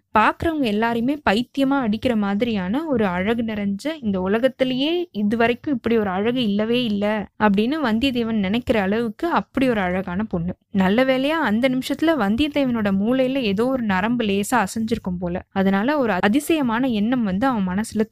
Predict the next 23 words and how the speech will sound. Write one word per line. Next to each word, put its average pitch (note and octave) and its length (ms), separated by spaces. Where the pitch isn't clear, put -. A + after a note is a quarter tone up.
தோணியிருக்கு. F#3 460
அத G#3 320
அவன் G#3 320
உபயோகப்படுத்திக்கணும் G#3+ 640
அப்படின்னு F#3+ 400
முடிவு G3 360
பண்ணிட்டான். E3 380
ரொம்ப B3 380
முயற்சி A#3+ 440
பண்ணி B3 340
கஷ்டப்பட்டு A3+ 840
தொண்டையெல்லாம் A3+ 500
கனைச்சுக்கிட்டு, A#3 840
எப்படியாவது A3 420
பேசுறதுக்காக A#3+ 680
நாக்க A3 340
தயார் G3+ 340
பண்ணிக்கிட்டு, G3+ 720
"மன்னிக்கணும், B3 720
நீங்க A3 240
பழுவூர் D#4 500
இளையராணி B3+ 600
தானே? A3 380